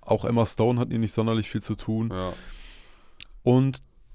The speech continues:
Speaker 1: das, das geht für mich so ein bisschen damit einher, dass Ari Aster ja, wie gesagt, seine Strategie geändert hat, weil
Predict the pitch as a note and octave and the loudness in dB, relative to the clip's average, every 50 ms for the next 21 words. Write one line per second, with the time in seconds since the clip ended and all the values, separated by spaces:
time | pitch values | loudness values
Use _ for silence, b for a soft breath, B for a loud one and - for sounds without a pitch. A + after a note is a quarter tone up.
0 | - - - - _ - D3 B2+ - - - - - B2 - - - D#3 - - | -20 -20 -20 -16 _ 0 0 2 2 0 -6 -2 -2 -2 0 2 2 2 2 4
1 | E3+ D#3+ D#3+ - - D3 C3 C#3 - - D3 B2 B2+ C#3 D#3 D#3+ - B2+ C3 C3 | 2 2 2 2 0 -2 -2 -2 -2 -4 -2 0 2 2 2 2 0 0 2 2
2 | C3 C3+ C#3+ C#3 C3+ B2+ - - A#2+ A#2+ B2 A2+ - C3 - - C#3+ B2 B2 A#2+ | 4 4 4 4 2 2 0 2 2 2 2 2 2 2 2 4 4 4 4 4
3 | A#2+ B2+ B2+ A2 A#2+ - - A#2 A2+ - - - A#2+ - - A#2 G#2 G#2+ B2 C#3+ | 4 2 2 2 0 0 0 -2 -2 -2 -2 -2 -2 0 0 -2 -2 -2 -2 0
4 | C3+ A#2 G2 F#2 F#2+ G2 G2+ - - A#2+ - - - A2 A2 A2 G#2+ | 2 2 2 2 2 -2 -2 -2 -2 -2 -2 -2 -2 0 0 0 0